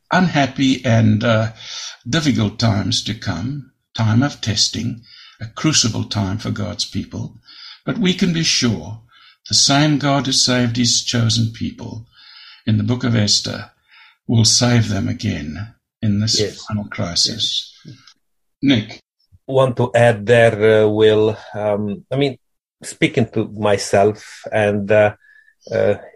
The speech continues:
Speaker 3: if anyone can, um, relate to that, is that to be able to trust in God, to have that faith in God, in the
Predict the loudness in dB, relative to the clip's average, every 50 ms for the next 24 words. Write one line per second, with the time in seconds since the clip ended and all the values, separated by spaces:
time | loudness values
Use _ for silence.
0 | _ _ _ -8 -8 -4 0 2 4 6 6 6 6 6 4 2 0 -2 -2 0
1 | 0 2 2 2 2 2 2 2 2 0 -2 -4 -8 -12 _ _ _ _ _ _
2 | _ _ _ _ -20 -20 _ _ _ _ _ _ _ -20 -14 -8 -2 0 2 4
3 | 4 4 4 4 2 0 2 4 4 4 4 2 -2 -8 _ _ _ _ _ _
4 | _ _ _ _ _ _ _ _ _ _ _ _ -4 -4 -2 -2 -4 -6 -6 0
5 | 2 2 2 2 0 _ _ _ _ _ _ _ _ _ _ -4 -2 0 2 2
6 | 4 4 4 4 4 4 2 2 -2 -6 -10 -10 _ -2 0 0 0 0 -2 -8
7 | -18 -20 _ -10 -8 -6 -2 0 0 0 0 -2 -6 -10 -16 -20 -20 -20 _ _
8 | _ _ _ _ _ _ -6 -4 0 4 4 4 4 2 2 0 0 0 -4 -12
9 | -20 -18 -4 0 2 2 2 2 0 -2 -4 -6 -2 -2 -2 -2 -2 -4 -4 -2
10 | 0 2 2 2 0